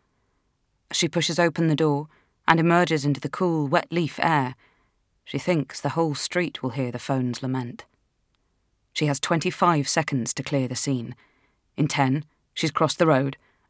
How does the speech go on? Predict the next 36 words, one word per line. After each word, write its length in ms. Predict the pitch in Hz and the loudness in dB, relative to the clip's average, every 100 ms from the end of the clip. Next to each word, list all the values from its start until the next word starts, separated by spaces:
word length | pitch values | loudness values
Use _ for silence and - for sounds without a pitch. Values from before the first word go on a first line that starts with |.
| - | -4
and 80 | 147 | 0
is 120 | 147 | 0
through 160 | 175 170 | 0 0
the 80 | |
park 280 | 156 156 139 | 2 2 2
gate. 380 | - 151 - - _ _ _ _ _ _ _ _ | 2 0 -2 -14 _ _ _ _ _ _ _ _
This 400 | 151 175 - - - - | 2 2 2 -2 -4 -4
is 140 | 156 | -2
the 80 | 139 | 0
signal 440 | - 156 135 131 - | -2 0 -2 -4 -8
for 120 | 135 | -8
Kat. 380 | - 127 - - _ _ _ _ _ _ _ _ - | -4 -6 -8 -20 _ _ _ _ _ _ _ _ -8
The 60 | |
purr 340 | 151 165 165 160 | 2 6 6 6
of 120 | 143 | 4
a 60 | |
car 320 | 156 165 160 139 | 4 8 8 8
engine 420 | 160 147 135 151 | 4 2 0 -2
a 60 | |
few 320 | - - 165 156 | -4 -2 -2 0
hundred 360 | 160 151 151 | 0 0 0
yards 320 | 165 151 127 | 2 2 0
away. 380 | 139 139 131 123 _ _ _ _ _ _ _ _ _ - | -2 0 0 -4 _ _ _ _ _ _ _ _ _ -2
She 120 | 190 | 0
should 360 | - 202 185 | 4 4 2
keep 240 | - 185 - | 0 -2 0
walking 400 | 180 160 151 151 | 0 2 0 2
briskly 380 | 185 - 147 131 | 2 0 -2 -4
through 200 | - 156 | -2 -2
the 80 | |
park, 400 | 151 175 147 - - | 2 4 4 2 -4
but 160 | 131 - | -6 -2
something 560 | - 180 - 196 185 | 0 0 0 -2 0
makes 300 | 175 143 - | 0 -2 -4
her 100 | 156 | -4
turn, 420 | 151 175 156 127 | -2 -2 0 -2